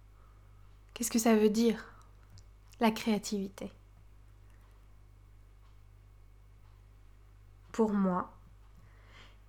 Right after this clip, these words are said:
c'est un peu l'expression de notre état d'âme. Et cette expression, on l'a fait par nos sens.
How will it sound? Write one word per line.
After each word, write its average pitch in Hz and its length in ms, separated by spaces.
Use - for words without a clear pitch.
c'est - 160
un 214 60
peu 247 100
l'expression 240 540
de 240 60
notre 220 220
état 220 200
d'âme. 190 340
Et 226 60
cette 220 200
expression, 220 480
on 247 40
l'a 208 160
fait 226 120
par 214 220
nos 208 140
sens. - 540